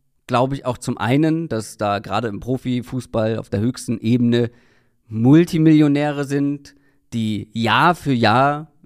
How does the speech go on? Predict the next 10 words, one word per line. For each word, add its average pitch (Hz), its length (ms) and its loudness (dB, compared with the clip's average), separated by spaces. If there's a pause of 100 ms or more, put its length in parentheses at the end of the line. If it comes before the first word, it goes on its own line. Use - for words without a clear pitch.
(440)
nicht 151 260 0
nur 143 100 2
Millionen 131 440 2
verdienen, 160 400 -4
sondern 120 300 -8
auch 104 160 -12
ständig 160 500 0
um 113 140 -10
Titel 156 300 -6
spielen. 131 500 -4